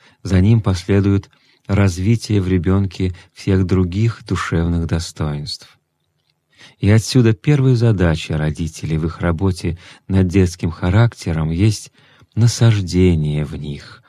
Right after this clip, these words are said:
полного послушания и искоренение самоволия. Особенно важно позаботиться об этом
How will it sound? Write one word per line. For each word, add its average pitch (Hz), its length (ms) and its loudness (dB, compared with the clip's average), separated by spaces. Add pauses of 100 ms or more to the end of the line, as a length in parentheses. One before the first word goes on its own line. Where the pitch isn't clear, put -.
(320)
полного 117 460 4
послушания 78 960 -6 (480)
и 104 140 0
искоренение 101 760 2
самоволия. 80 800 -8 (1600)
Особенно 139 520 4
важно 110 380 4
позаботиться 92 800 -2
об 85 120 0
этом 87 380 -2